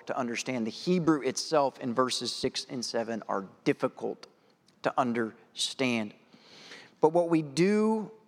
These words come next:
know about these verses, what is clear, is we see judgment is certain. For those who embrace a sinful lifestyle. We see this with this picture being thrown over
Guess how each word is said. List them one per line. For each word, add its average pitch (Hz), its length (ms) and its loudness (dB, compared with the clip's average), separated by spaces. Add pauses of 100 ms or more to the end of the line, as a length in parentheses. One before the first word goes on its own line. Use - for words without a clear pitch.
(460)
know 147 300 4
about 117 280 0
these 120 160 -6
verses, 113 400 -6
what 127 180 2
is 160 220 2
clear, 127 480 0 (920)
is 135 160 -4
we 156 140 2
see 156 240 -2 (100)
judgment 127 640 0 (1120)
is 135 140 -2
certain. 117 460 -4 (840)
For 151 100 0
those 147 240 2
who 143 120 0
embrace 135 520 2
a 139 60 -6
sinful 127 420 -4
lifestyle. 127 440 4
We 123 100 2
see 156 180 0
this 147 240 0
with 143 140 -2
this 127 140 0
picture 143 480 0 (720)
being 135 260 2
thrown 131 920 2 (280)
over 135 480 4